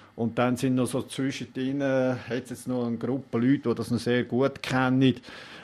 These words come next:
Aber heute ist das überhaupt kein Thema mehr, denke ich. Also, das kommt vielleicht nicht erst zum Vorschein, wenn einer ein bisschen zu viel getrunken hat, gibt's es hier und da noch, dass man etwa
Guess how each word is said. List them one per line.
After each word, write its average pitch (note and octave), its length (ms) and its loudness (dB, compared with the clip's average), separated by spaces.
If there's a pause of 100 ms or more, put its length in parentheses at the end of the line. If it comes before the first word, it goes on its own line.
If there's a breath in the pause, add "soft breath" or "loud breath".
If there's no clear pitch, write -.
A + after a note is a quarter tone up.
Aber A#2 240 6 (340)
heute C#3+ 400 4
ist B2 180 0
das B2+ 140 -4
überhaupt A#2+ 520 0
kein A#2+ 220 2
Thema A#2 480 0
mehr, F#2+ 220 -2
denke F2 500 -10
ich. - 80 -18
Also, F2 560 -8 (380 loud breath)
das - 140 -6
kommt A#2+ 220 2
vielleicht C3 240 2
nicht C3+ 220 0
erst B2+ 280 2
zum A2 80 -6
Vorschein, C3 480 2
wenn A#2+ 120 0
einer B2+ 240 4
ein A#2 60 -2
bisschen A#2 160 -2
zu - 60 -16
viel B2+ 180 2
getrunken C3 480 0
hat, A#2+ 120 -6
gibt's B2 220 -2
es B2 120 -8
hier B2 200 2
und A#2+ 160 -4
da A#2 140 2
noch, A2+ 100 0
dass A2+ 180 -2
man G#2+ 140 0
etwa A2+ 140 -2